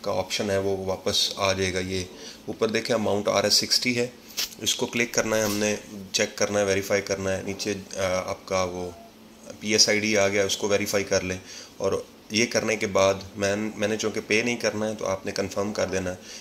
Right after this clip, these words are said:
यहाँ से confirm करेंगे तो आपने वापस अपने फिर वो डी लिम्स वाली site पे जाना है और वहाँ से आपने अपना, अ, learner जो है वो प्रिंट कर लेना है। बस ये होगा। जब ये, जैसे ही आपकी payment होगी तो आपका learner printable होगा, आप उसे print कर सकते हैं। पेमेंट से पहले आप इसे print नहीं कर सकते।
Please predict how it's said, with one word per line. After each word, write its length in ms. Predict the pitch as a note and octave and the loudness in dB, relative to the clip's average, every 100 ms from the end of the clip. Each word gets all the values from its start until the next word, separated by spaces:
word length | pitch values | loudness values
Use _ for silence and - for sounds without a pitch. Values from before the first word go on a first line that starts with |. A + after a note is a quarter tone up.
| - | -4
यहाँ 140 | G2 G2+ | -2 0
से 100 | G#2+ | 0
confirm 420 | G#2+ G2+ G#2+ A#2 | -2 0 0 0
करेंगे 440 | A#2+ A#2 A#2+ B2 B2 - - - - | 2 2 2 -2 -6 -16 -20 -18 -12
तो 80 | |
आपने 320 | - G#2 G#2+ G#2+ | -6 -4 -2 2
वापस 380 | G2 - A#2+ | 2 2 0
अपने 240 | A#2 A2+ A2 | 0 -2 -2
फिर 180 | A#2 A#2 | -2 0
वो 160 | A#2 | -2
डी 200 | G#2 G#2 | 0 0
लिम्स 320 | G#2 G2+ G2+ | 2 0 0
वाली 180 | G#2 G2+ | 0 0
site 320 | - G2 G2 | 2 0 0
पे 80 | G#2 | 0
जाना 260 | G2 G2 G2+ | 2 2 2
है 60 | |
और 60 | G2 | 0
वहाँ 200 | F#2 F#2+ | 0 0
से 140 | - | 0
आपने 280 | G2 F#2 G2 | -2 -2 -6
अपना, 200 | F#2 G#2 | -4 -4
अ, 760 | C3 - - - - A2+ F#2+ F#2 | -4 -8 -20 -20 -10 -4 -2 -2
learner 360 | F#2+ F#2+ G#2+ | 0 0 0
जो 220 | G#2 G2 F#2 | -2 0 2
है 160 | F#2 | 2
वो 120 | F#2 | 2
प्रिंट 300 | F#2+ - G#2 | -2 0 0
कर 180 | - F#2+ | 2 0
लेना 240 | F2+ F2+ F2+ | 0 -4 -4
है। 80 | |
बस 200 | F2+ F#2 G#2+ | -4 -2 2
ये 60 | |
होगा। 320 | G2+ F2+ F2+ F2 | 2 2 -2 -2
जब 200 | G2+ A2+ | -2 -2
ये, 60 | A2+ | 0
जैसे 300 | G#2+ A2 C3 | 2 2 4
ही 60 | |
आपकी 200 | A#2 - | 2 2
payment 340 | A2 G#2+ A2 G#2 | 0 0 0 0
होगी 240 | G2 G#2+ | -2 -2
तो 120 | G2+ | -2
आपका 220 | F#2+ - | -2 -2
learner 320 | F#2 F#2 G2+ G#2 - - - - | -2 0 0 -2 -4 -18 -18 -8
printable 460 | A2 G#2 G#2+ F#2+ G2+ | -2 0 2 2 2
होगा, 300 | F#2 F2+ F#2+ | 2 2 2
आप 120 | F#2 | 2
उसे 160 | F#2 F#2+ | 0 -2
print 280 | - F#2 F2+ | -2 -4 0
कर 140 | F#2 | 0
सकते 340 | - F2+ - | 0 -2 -8
हैं। 160 | F#2 - - - - | -10 -10 -18 -6 0
पेमेंट 280 | G#2+ A2+ | 2 4
से 100 | - | 2
पहले 260 | A2+ A2 G#2+ | 4 4 4
आप 160 | G2 G2 | 2 0
इसे 120 | F#2+ | -2
print 300 | F#2+ F#2+ F#2+ | 0 -2 -2
नहीं 120 | F#2 | -2
कर 140 | F2+ F2+ | -4 -4
सकते। 400 | - - - | -6 -8 -12